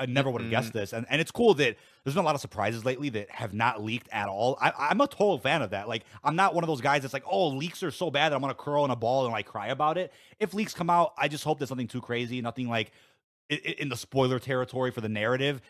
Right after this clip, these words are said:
Speaker 1: but once in a while, leaks come out, I'm like, "Oh, cool, whatever, you know, free video, if we're allowed to talk about it, whatever." But I'd prefer if there's more surprises every season, and there have been as of lately, where there hasn't been that much leaked out. So,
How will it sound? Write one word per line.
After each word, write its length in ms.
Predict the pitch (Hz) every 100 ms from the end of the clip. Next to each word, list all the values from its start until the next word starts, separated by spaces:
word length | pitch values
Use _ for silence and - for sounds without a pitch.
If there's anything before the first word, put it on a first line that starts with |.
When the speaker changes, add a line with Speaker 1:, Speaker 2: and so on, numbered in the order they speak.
| -
Speaker 1:
but 100 | 208
once 160 | 202 165
in 60 | 123
a 20 |
while, 220 | 127 110
leaks 200 | 117 -
come 100 | 113
out, 80 | 113
I'm 60 | 113
like, 60 | 160
"Oh, 140 | 139
cool, 200 | - 131
whatever, 320 | 110 110 104
you 60 | 98
know, 120 | 95
free 220 | - 131
video, 420 | 110 113 113 113
if 80 | 110
we're 80 | 107
allowed 240 | 98 101
to 40 | -
talk 160 | 107
about 180 | 104 101
it, 60 | 92
whatever." 400 | 98 107 110 104 - - _
But 140 | 208 190 120
I'd 140 | 185
prefer 440 | 147 - - 170 120
if 80 |
there's 180 | 123 117
more 240 | 113 123 127
surprises 560 | - - 127 285 113
every 180 | 110 101
season, 360 | - 110 110 127
and 160 | 135
there 80 | 120
have 240 | 98 196
been 120 | 165 120
as 160 | 117
of 100 | 101
lately, 260 | 117 165 104
where 100 | 104
there 100 | 107
hasn't 180 | 139 131
been 80 | 110
that 140 | 117
much 200 | 120 -
leaked 220 | 113 -
out. 300 | 131 147 104 - - _ _ -
So, 340 | 151 131 123